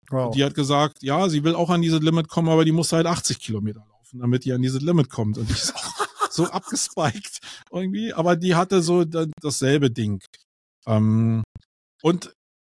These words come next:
Speaker 2: was auch interessant war, ist, dass ich sehr, sehr lange gebraucht habe, fast vierzehn Tage, bis ich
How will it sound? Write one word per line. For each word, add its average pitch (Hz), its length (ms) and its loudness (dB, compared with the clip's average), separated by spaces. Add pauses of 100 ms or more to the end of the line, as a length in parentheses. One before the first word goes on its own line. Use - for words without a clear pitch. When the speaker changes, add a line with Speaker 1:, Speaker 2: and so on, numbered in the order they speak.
Speaker 2:
was 156 200 -2
auch 180 140 2
interessant 170 480 2
war, 165 220 4
ist, - 180 -2
dass 156 160 0
ich 147 160 -2
sehr, 170 240 4
sehr 160 160 4
lange 156 260 2
gebraucht 139 440 -2
habe, 170 200 2
fast - 280 -4
vierzehn 160 340 0
Tage, 156 380 0
bis 147 200 -4
ich 139 180 -8